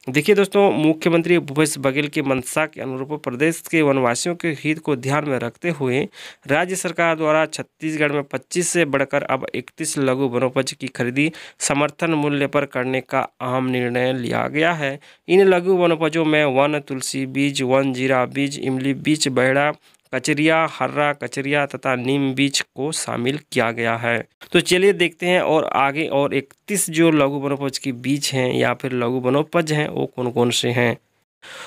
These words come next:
तो जैसे कि इधर आप लोग देख सकते हैं, निर्धारित समर्थन मूल्य के अनुसार इसमें वन तुलसी बीज सोलह रुपये, वन जीरा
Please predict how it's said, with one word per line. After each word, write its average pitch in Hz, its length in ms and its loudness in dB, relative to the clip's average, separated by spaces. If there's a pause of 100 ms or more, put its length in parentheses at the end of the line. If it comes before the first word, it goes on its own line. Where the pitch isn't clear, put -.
(120)
तो 151 100 6
जैसे 147 260 2
कि 214 160 0 (140)
इधर 180 320 4
आप 165 120 0
लोग 170 120 -4
देख 160 140 0
सकते - 280 -6
हैं, 160 180 0
निर्धारित 160 480 2
समर्थन 170 720 0
मूल्य 156 400 -2
के 156 220 -6
अनुसार 139 640 0 (220)
इसमें 147 420 0
वन 135 300 2
तुलसी 139 400 -6
बीज 143 280 -2 (180)
सोलह 127 260 2
रुपये, 143 400 0 (340)
वन 160 220 4
जीरा 160 380 2